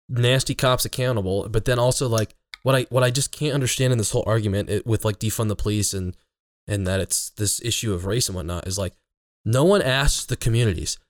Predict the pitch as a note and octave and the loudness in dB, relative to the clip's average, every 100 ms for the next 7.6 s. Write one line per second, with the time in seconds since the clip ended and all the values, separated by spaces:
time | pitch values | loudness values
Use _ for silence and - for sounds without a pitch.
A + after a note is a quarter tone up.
0 | _ _ - B2 - _ _ _ - _ | _ _ -2 0 -2 _ _ _ -20 _
1 | C#3+ - C#3+ C#3 C3+ F#3+ G#3 G3 - D3+ | -6 -2 0 2 4 2 2 0 2 2
2 | D#3+ C3+ B2 A#2 A2+ - A2 - - A2 | 2 2 2 2 0 -2 -2 -4 -2 0
3 | G#2 F#2+ - _ _ - G#2+ G#2 F#2 _ | 0 -2 -8 _ _ 0 2 2 -2 _
4 | B2+ D3+ D3+ C#3+ C#3+ C3 G#2+ - D3 C#3 | 2 4 4 4 4 4 2 0 2 2
5 | - C3+ C3 A#2 G2 - - C3 C3+ D#3 | 2 4 4 4 2 0 0 0 2 0
6 | C3+ C3+ C3+ C3+ - B2 B2 D#2+ - - | 2 2 4 2 2 2 2 0 -4 -6
7 | _ _ - B2 A#2+ A2+ | _ _ 0 4 4 0